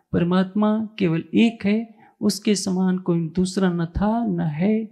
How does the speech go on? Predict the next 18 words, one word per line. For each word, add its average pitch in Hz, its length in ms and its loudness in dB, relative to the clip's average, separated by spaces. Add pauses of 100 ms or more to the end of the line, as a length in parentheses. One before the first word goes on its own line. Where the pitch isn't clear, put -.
न 175 60 -2
कभी 170 320 -4
होगा, 196 480 0 (320)
और 190 100 -4
जब 277 260 2
मिलेगा 180 400 2 (360)
तो 180 80 2
अपनी 170 360 -2
आत्मा 165 300 -2 (120)
के 165 60 -2
हृदय 160 460 -4
मंदिर 151 340 -4
में 151 140 -4
मिलेगा। 175 420 -10 (600)
आप 165 460 0
सब 185 120 0
सुंदर 170 320 -2
साथ 165 280 0